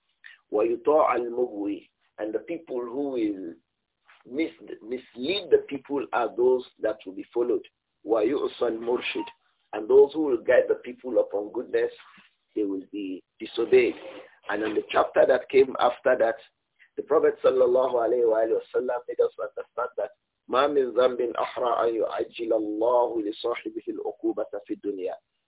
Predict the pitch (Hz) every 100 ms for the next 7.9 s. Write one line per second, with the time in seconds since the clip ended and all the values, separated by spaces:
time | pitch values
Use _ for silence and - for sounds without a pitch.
0 | - 117 113 - 135 165 170 - 147 139
1 | 143 110 98 98 131 147 - - - -
2 | - 135 123 - 95 90 - - 147 135
3 | 147 135 127 113 - 127 - 127 127 -
4 | 101 90 90 - 139 160 - 156 117 -
5 | 120 - 139 131 113 117 117 - 165 160
6 | 160 - - 160 160 156 127 - _ _
7 | _ - 131 131 127 - 117 104 95